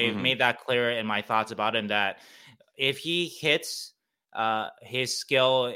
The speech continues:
Speaker 2: uh, his, his ceiling is higher than the Gushins and the Robins and y-, and you name it, you know, short of Eklund and Smith, uh, among the forwards.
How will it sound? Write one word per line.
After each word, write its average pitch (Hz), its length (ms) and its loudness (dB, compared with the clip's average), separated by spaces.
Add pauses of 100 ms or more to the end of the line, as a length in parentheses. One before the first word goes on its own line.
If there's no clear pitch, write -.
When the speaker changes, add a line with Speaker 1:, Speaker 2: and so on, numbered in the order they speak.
(120)
Speaker 2:
uh, 113 120 -6
his, 123 340 -4
his 131 280 -6
ceiling 139 480 0
is 110 220 -6
higher 107 540 0
than 95 480 -8
the 95 280 -10 (320)
Gushins 104 1000 -6
and 98 180 -12
the 92 100 -8
Robins 98 1000 -2
and 92 340 -10
y-, 104 220 -16
and 101 120 -10
you 113 120 0
name 104 280 2
it, 90 80 -8
you 98 100 -4
know, 98 80 -4
short 131 320 4
of 117 160 6 (120)
Eklund 113 440 0
and 98 120 -2
Smith, 110 600 -2 (520)
uh, 104 200 2
among 113 300 2
the 107 80 -2
forwards. 139 680 0